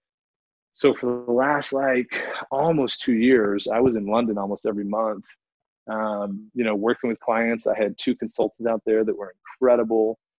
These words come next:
um, and just trying to really get that market established and, and kinda go from there. So,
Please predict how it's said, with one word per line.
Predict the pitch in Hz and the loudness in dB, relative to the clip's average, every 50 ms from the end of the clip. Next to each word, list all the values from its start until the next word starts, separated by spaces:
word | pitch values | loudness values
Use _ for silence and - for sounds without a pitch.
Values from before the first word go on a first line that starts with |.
| _ _ _ _ _ 113 | _ _ _ _ _ -4
um, | 113 110 110 107 107 107 104 - | -2 0 2 2 2 0 0 -4
and | 113 104 | -6 -2
just | 98 131 127 120 - | 0 0 0 0 0
trying | - - 139 127 123 | 0 0 2 2 2
to | 113 | 2
really | 110 110 117 117 117 | 2 2 2 2 2
get | 104 - 120 104 - | 0 0 -4 -4 -2
that | 120 113 87 104 | -2 -2 -2 -2
market | 107 107 107 110 107 - 104 101 | -2 0 0 0 -2 -4 -4 -6
established | 87 - - - 120 98 101 120 127 110 101 95 92 98 107 - - - - - _ _ _ _ _ _ _ _ _ _ - | -8 -10 -8 -6 -4 -2 -2 -2 -2 -2 -2 -4 -4 -4 -4 -6 -8 -8 -12 -16 _ _ _ _ _ _ _ _ _ _ -8
and, | 110 107 110 110 104 104 101 | -4 -2 0 0 0 0 -2
and | 107 107 110 110 | -4 -6 -8 -8
kinda | - 117 110 110 107 | -6 -6 -4 -4 -2
go | 104 107 101 | -2 -4 -4
from | - - 101 101 | -4 -6 -6 -4
there. | 110 117 123 107 90 76 78 - | -2 -2 -2 -4 -4 -8 -10 -10
So, | - - 123 110 104 104 101 101 98 - | -4 0 2 2 2 2 2 0 -4 -6